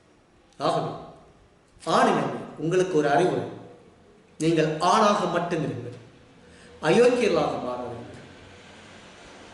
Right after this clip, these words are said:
உங்களுடைய கடமையை செய்யுங்கள், பெண் பெண்ணுடைய கடமையை செய்வார். ஆகவே, இந்த வீடியோ மூலமாக நம்முடைய சமுதாயம்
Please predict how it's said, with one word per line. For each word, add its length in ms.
உங்களுடைய 460
கடமையை 340
செய்யுங்கள், 480
பெண் 280
பெண்ணுடைய 400
கடமையை 340
செய்வார். 380
ஆகவே, 320
இந்த 140
வீடியோ 320
மூலமாக 580
நம்முடைய 320
சமுதாயம் 680